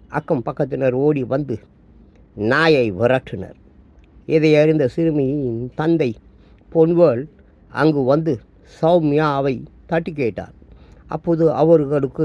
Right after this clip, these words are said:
இடையே தகராறு ஏற்பட்டது. இது குறித்து பொன்வேல் ராமநாதபுரம் போலீசில் புகார் செய்தார். சௌமியா மற்றும் அவரது மகன்கள் மீது போலீசார் வழக்கு பதிவு செய்தனர். இதில்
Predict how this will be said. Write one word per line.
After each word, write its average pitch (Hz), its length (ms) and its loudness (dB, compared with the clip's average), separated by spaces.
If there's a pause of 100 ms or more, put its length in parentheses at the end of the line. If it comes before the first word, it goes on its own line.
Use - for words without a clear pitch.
(100)
இடையே 139 260 -2 (120)
தகராறு 127 400 -4 (100)
ஏற்பட்டது. 107 480 -10 (680)
இது 160 160 0
குறித்து 151 280 -2 (100)
பொன்வேல் 139 500 0 (880)
ராமநாதபுரம் 147 880 2
போலீசில் 156 480 -2
புகார் 113 320 -6
செய்தார். - 340 -20 (880)
சௌமியா 165 440 2 (160)
மற்றும் 151 360 -6
அவரது 127 380 -4 (840)
மகன்கள் 156 540 2 (180)
மீது 143 240 -4 (100)
போலீசார் 135 520 -4 (580)
வழக்கு 147 400 -2
பதிவு 120 360 -6
செய்தனர். 101 420 -12 (440)
இதில் 120 240 -6